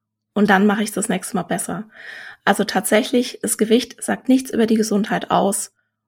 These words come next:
Und ich weiß, dass es überall steht und dass die Gesellschaft uns das an jeder Ecke weismachen will, aber es ist einfach nicht so. Und mir tut es wirklich leid und weh zu hören,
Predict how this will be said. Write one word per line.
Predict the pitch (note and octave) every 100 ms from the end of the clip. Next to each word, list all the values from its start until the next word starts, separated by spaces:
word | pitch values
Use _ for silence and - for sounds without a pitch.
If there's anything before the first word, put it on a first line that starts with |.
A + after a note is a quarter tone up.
| _
Und | - G3 G3+ G#3 - _ _
ich | G#3+ -
weiß, | F#3 F#3 B3+ - - _ _ _ _ _ -
dass | F3+ G3 -
es | - - _
überall | C4 D4 D4 B3+
steht | - - G#3 G#3 -
und | -
dass | - -
die | -
Gesellschaft | G#3 - F#3 F#3+ F#3+ -
uns | F#3 -
das | F3 -
an | - G3+
jeder | G#3 A#3 D4+ -
Ecke | A3 B3+
weismachen | F#3+ G3 - G#3 F#3 F#3+
will, | F#3+ F#3 - - - -
aber | - F#3 G3 F#3+ -
es | - -
ist | F#3+ - -
einfach | F3+ - G3 - -
nicht | F#3+ F#3+ -
so. | - D#3+ E3 - - - - _ _ _ _ _
Und | F#3+ F#3+ F#3+ - _ - _ _ _ -
mir | G#3 G#3+
tut | C4 A3+
es | A3 B3
wirklich | B3+ A3+ A3 - -
leid | F3+ F3 A#3 C#4+
und | G#3+ G#3+ -
weh | G3+ B3+
zu | - A3 -
hören, | F#3+ G3+ B3 B3+